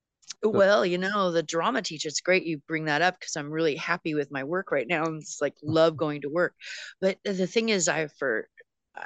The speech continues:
Speaker 2: well, when I got back from Germany, when I was living with, um, my, my band, the Go Luckies, and I decided that I wasn't paying for myself and I needed to have a real job and that my music was never gonna make me enough money to live off of and that I can't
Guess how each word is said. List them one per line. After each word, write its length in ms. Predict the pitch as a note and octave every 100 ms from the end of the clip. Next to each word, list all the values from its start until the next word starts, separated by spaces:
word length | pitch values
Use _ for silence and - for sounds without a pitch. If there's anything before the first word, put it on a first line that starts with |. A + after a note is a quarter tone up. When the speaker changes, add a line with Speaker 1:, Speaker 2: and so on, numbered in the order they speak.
| -
Speaker 2:
well, 380 | E3+ A#2+ F#3 F#3+
when 120 | F#3 F#3
I 60 |
got 240 | F3+ F#3 -
back 220 | F3 -
from 340 | F3 D#3+ D3
Germany, 640 | - D#3 D#3 F#3+ G#3+ G#3+ G#3 - - -
when 120 | D#3+
I 60 | D#3
was 140 | D3+
living 240 | E3 E3+ D#3
with, 340 | D3+ D3 - -
um, 260 | D3 D3 C3+
my, 160 | C#3+ C#3 D#3
my 80 |
band, 300 | D3 D3 C#3
the 40 | C3+
Go 160 | C3+
Luckies, 640 | C#3+ A#3 - C#3 A#2+ - - - - _
and 100 | D#3+
I 60 | D#3
decided 500 | D#3 - D#3 D3 C3
that 120 | C3
I 80 | C3
wasn't 380 | C3+ F3 F#3+ D#3 _ _ _ -
paying 280 | F3+ G3+ G3+
for 120 | E3
myself 400 | C#3+ C#3 D3+ C3+
and 100 | C3+
I 60 | C#3+
needed 240 | E3 E3+
to 60 | E3+
have 100 | E3+
a 60 | D3+
real 260 | G3 G#3+
job 360 | G3 D#3+ C#3+ D3
and 140 | C#3 - - - -
that 100 | -
my 140 | D#3+ F#3
music 360 | F#3+ F3+ -
was 140 | D#3+ E3+
never 280 | F3+ G3+
gonna 180 | F3 D#3
make 240 | D#3 D#3 D3+
me 240 | D3 C#3+
enough 240 | D3 C#3+ -
money 200 | D#3 D#3
to 80 | B2+
live 240 | D3+ G3 F3
off 220 | E3+ D#3+
of 140 | E3+
and 140 | D#3 C3+
that 100 | C3+
I 100 | -
can't 380 | - G3 G3